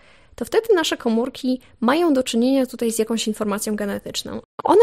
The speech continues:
do końca nie wiedzą, że ta informacja genetyczna nie pochodzi od nas, więc nasza maszyneria komórkowa, czy nasza komórka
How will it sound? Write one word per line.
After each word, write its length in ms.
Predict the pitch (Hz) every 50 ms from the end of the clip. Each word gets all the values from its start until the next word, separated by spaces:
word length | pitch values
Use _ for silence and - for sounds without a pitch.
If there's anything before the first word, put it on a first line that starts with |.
| 440
do 80 | 359 320
końca 340 | - 294 302 302 285 302 269
nie 200 | 247 233 226 220
wiedzą, 400 | 226 247 285 277 - 294 277 254
że 160 | 240 240 226
ta 240 | 226 - 247 262 -
informacja 500 | - 269 254 - 240 240 247 240 - 226
genetyczna 480 | - 220 226 220 226 262 254 - 254
nie 100 | 233 220
pochodzi 420 | 226 - 226 - 220 214 196 - -
od 180 | - 196 -
nas, 320 | - 202 208 269 320 - - _ - - - - _ -
więc 220 | - 440 494 - - - - _ -
nasza 320 | 247 277 359 - - 302
maszyneria 500 | 254 247 247 - - 240 226 - 277 285
komórkowa, 760 | - 226 208 196 202 - - 208 214 208 202 208 220 262 311 294
czy 120 | - - 208
nasza 320 | 202 220 294 - 403 320
komórka 640 | - - 240 226 202 - - - - - - -